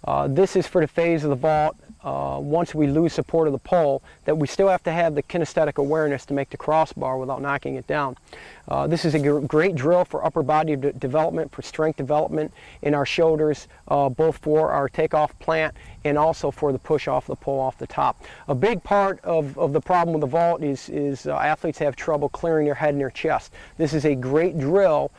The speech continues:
uh, for that kinesthetic awareness of how to clear that head and chest, uh, to make the crossbar.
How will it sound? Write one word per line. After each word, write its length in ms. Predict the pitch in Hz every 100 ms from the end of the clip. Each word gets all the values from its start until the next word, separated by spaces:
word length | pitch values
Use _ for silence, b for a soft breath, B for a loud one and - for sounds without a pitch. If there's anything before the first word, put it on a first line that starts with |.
| B B
uh, 220 | 143 135 135
for 160 | 151
that 160 | 143 -
kinesthetic 520 | 170 160 - 156 151
awareness 480 | 143 160 160 135 -
of 80 | -
how 200 | 143 135
to 80 |
clear 260 | - 143 131
that 120 | 120
head 180 | 117 127
and 100 | 120
chest, 420 | - 131 - - B B B
uh, 220 | 135 131 131
to 80 | 151
make 160 | 139 131
the 80 |
crossbar. 520 | - 139 135 - 127